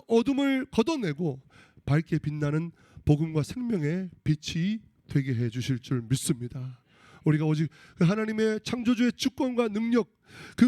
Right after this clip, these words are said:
은혜만을 바라보며 의지하며 하나님만 찾고 예배하며 나아갈 때에 그 빛의 사명을 감당케 해 주실 줄 믿습니다. 특히 오늘 이 자리에 우리를 격려하기 위해 찾아주신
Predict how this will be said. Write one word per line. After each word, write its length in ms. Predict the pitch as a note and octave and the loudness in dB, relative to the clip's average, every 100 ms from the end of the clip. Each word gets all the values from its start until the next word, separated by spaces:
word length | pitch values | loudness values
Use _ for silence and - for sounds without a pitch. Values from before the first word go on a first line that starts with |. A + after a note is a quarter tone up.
| B3+ | 6
은혜만을 500 | C#4+ D#4 C4+ C4 C4 | 2 2 2 2 0
바라보며 640 | - G3+ A#3+ A3 G#3+ G#3+ G#3+ | 0 0 2 2 2 2 2
의지하며 640 | G#3+ F3+ G3+ F3+ E3+ D3 C#3 - - - | 0 2 0 0 0 -2 -6 -16 -18 -2
하나님만 400 | B3+ C4+ C4 C4 | 0 2 0 -2
찾고 320 | - - A#3+ | -2 -2 0
예배하며 440 | G3 B3 C#4 B3+ | 2 2 0 0
나아갈 380 | B3 G3 G3+ E3+ | 0 0 0 0
때에 480 | D3+ C#3 B2+ D3+ G#3 G3+ _ _ _ _ - | -2 -2 -2 -2 -4 -8 _ _ _ _ -8
그 100 | - | -4
빛의 280 | C#3+ - | -2 -2
사명을 480 | C#3+ C#3 B2+ C3+ F#3+ F#3+ _ _ _ | -2 -2 -2 -2 -2 -6 _ _ _
감당케 760 | - B2+ C3 B2 - C3 B2 A#2 | -6 -2 -2 -4 -4 -4 -2 -2
해 280 | A#2+ A#2+ A2+ | -2 -2 -4
주실 320 | - - B2 | -6 -4 -4
줄 340 | - B2+ A#2+ - | -2 -2 -2 0
믿습니다. 680 | D#3+ - C#3 A2 B2 A2 - _ _ _ _ _ _ _ - | 0 0 -8 -8 -10 -12 -14 _ _ _ _ _ _ _ -12
특히 220 | D3 E3 | 0 2
오늘 260 | D#3+ D3+ F3 | 2 -2 -2
이 100 | D3+ | 0
자리에 260 | D#3 D3 | 0 0
우리를 320 | D3+ D#3 E3+ | 0 0 0
격려하기 540 | E3+ F3 G3+ G#3 F#3 F3 | 0 -2 0 -2 -2 -2
위해 100 | E3 | -2
찾아주신 640 | - F#3 F3 D3+ E3+ E3 | -4 -6 -6 -4 -4 -6